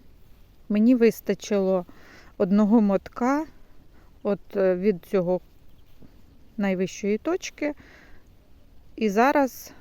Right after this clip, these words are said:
це тридцять вісім сантиметрів. Тобто оця, оця, оця частина — це тридцять вісім сантиметрів. Звичайно,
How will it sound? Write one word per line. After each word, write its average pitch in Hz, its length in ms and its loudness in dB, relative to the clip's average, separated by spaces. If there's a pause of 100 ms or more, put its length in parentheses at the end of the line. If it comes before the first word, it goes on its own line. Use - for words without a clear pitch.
(180)
це 247 380 0
тридцять 226 480 -2
вісім 208 340 0
сантиметрів. 175 760 -6 (600)
Тобто - 380 -8
оця, 160 320 -8
оця, 160 380 -12 (160)
оця 175 300 -10
частина — 320 560 -8
це - 140 -12
тридцять 247 500 -8
вісім 202 340 -6
сантиметрів. 185 760 -8 (1900)
Звичайно, 208 720 4